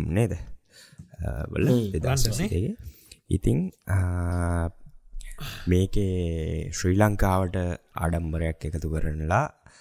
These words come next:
Speaker 1: අ, පදක්කම් දෙකක්, අ, දිනාගත්තා. එකක්, අ, යුපුන් අබේකෝන් විසින් මීටර් සීය,
Speaker 3: හ්ම්.
Speaker 1: අ, ලෝකඩ පදක්කමත්,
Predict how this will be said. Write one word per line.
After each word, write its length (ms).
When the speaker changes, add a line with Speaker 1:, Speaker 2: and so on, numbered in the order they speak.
Speaker 1:
අ, 180
පදක්කම් 480
දෙකක්, 440
අ, 180
දිනාගත්තා. 760
එකක්, 400
අ, 180
යුපුන් 400
අබේකෝන් 460
විසින් 300
මීටර් 340
සීය, 400
Speaker 3:
හ්ම්. 160
Speaker 1:
අ, 200
ලෝකඩ 320
පදක්කමත්, 580